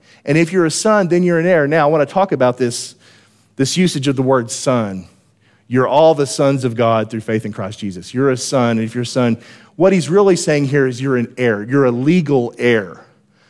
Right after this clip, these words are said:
And that's why I don't want the ladies to get offended at the word son. He doesn't use the word sons and daughters. He doesn't use the word children. And I think that's very intentional on the part of the Holy Spirit when he inspired Paul to write this, because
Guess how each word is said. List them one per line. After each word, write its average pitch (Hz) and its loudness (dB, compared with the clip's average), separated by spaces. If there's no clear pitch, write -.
And 135 -4
that's 160 2
why 170 4
I 165 4
don't 160 0
want 160 -2
the 151 -2
ladies 147 2
to 135 -10
get 131 2
offended 127 -2
at 117 -2
the 117 -6
word 110 -2
son. 117 -2
He 123 -2
doesn't 131 -2
use 127 -6
the 120 -4
word 120 -4
sons 131 0
and 117 -4
daughters. 120 0
He 143 -4
doesn't 139 0
use 135 -4
the 123 -6
word 123 -2
children. 120 0
And 139 -2
I 143 4
think 165 0
that's 147 2
very 165 2
intentional 190 2
on 156 2
the - -10
part 165 4
of 151 0
the 147 4
Holy 165 0
Spirit 185 0
when 143 -2
he 151 0
inspired 165 0
Paul 143 0
to 135 2
write 170 0
this, 110 -6
because 139 -4